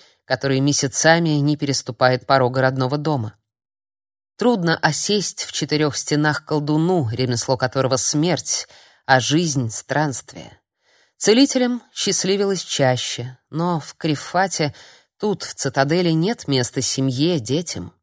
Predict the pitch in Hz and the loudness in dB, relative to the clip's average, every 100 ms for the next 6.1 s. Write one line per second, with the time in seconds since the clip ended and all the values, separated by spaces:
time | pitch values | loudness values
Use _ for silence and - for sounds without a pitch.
0 | _ _ _ _ _ _ _ _ - 196 | _ _ _ _ _ _ _ _ -8 -8
1 | - 190 170 - 175 180 120 - 117 95 | -4 -2 -2 0 0 0 -2 -4 -4 -6
2 | - - - _ _ _ _ 143 139 208 | -10 -20 -20 _ _ _ _ -4 0 0
3 | 262 - 226 - 277 269 - 226 202 - | 0 -4 -6 0 0 0 -2 -4 -6 -10
4 | 170 139 120 - 139 - - 120 120 117 | -8 -6 -6 -2 -4 -2 -4 -2 0 -2
5 | 123 120 120 117 175 196 180 - 156 - | -2 -4 -2 -2 -4 -4 -6 -8 -8 -6